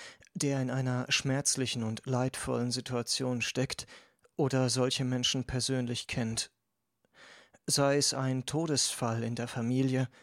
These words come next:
der Verlust des Arbeitsplatzes, die Diagnose einer unheilbaren Krankheit oder eine große Naturkatastrophe. Jeder Mensch hat in der einen oder anderen Form schon einmal Leid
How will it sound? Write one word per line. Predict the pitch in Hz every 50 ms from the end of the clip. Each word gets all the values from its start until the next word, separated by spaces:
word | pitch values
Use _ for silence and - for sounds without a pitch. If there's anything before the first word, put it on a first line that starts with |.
| - _ _ _ _ _ _ _ _
der | - 147 143 135 -
Verlust | - 147 139 151 160 - - - - -
des | 147 139 127 120 - - - -
Arbeitsplatzes, | 147 147 160 156 131 113 - - - - 131 117 - - - 139 123 - - - - - - - - _ _ _ _ _ _ _ _
die | - 143 151 147 123
Diagnose | 143 147 139 139 139 151 170 185 185 143 131
einer | 120 120 120 113 -
unheilbaren | 160 156 147 135 147 143 143 135 131 127 127 127 127 123
Krankheit | - - - 139 143 143 - - 147 143 147 - - - - - - - - _ _ _ -
oder | 151 135 139 139 131 131 131 131 -
eine | 135 127 123 123 123 123
große | - 127 127 135 135 - - 135
Naturkatastrophe. | 127 123 120 - - - 151 147 - - - - 120 120 - - - - 107 107 104 - 110 107 92 - _ _ _ _ _ _ _ - - - - _ _ _ _ _ -
Jeder | 160 - 151 165 170 180 165
Mensch | 151 139 131 135 143 143 - - - - -
hat | 151 147 147 -
in | - 160 139
der | 131 135 127 117 - - -
einen | 139 143 156 151 131 120
oder | 117 117 - 123 117
anderen | 92 127 131 127 123 117 117 117
Form | - - 139 131 131 131 135 - - - - - - _ - -
schon | - - - 139 135 135
einmal | - 135 135 127 127 123 123 123
Leid | 120 123 117 120 120 123 - -